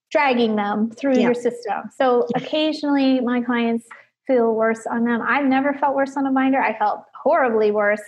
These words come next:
Speaker 1: on a chelator. So we all have to find, like,
Speaker 2: Yeah.
Speaker 1: our own combo.
Speaker 2: Yeah.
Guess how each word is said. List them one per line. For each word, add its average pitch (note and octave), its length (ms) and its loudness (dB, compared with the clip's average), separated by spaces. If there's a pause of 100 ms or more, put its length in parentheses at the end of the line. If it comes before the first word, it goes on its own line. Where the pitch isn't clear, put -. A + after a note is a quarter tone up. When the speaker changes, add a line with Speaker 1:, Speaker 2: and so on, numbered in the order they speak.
(160)
Speaker 1:
on A3 120 -4
a A3 60 -6
chelator. G#3+ 680 0 (320)
So C#4 160 2
we D4 140 2
all D#4+ 160 2
have D#4+ 180 0
to C4 120 2
find, A#3+ 580 2
like, A3 200 2
Speaker 2:
Yeah. A3+ 60 2
Speaker 1:
our G#3+ 160 2
own A3 640 0 (100)
combo. G#3+ 640 -2 (240)
Speaker 2:
Yeah. E3+ 220 -4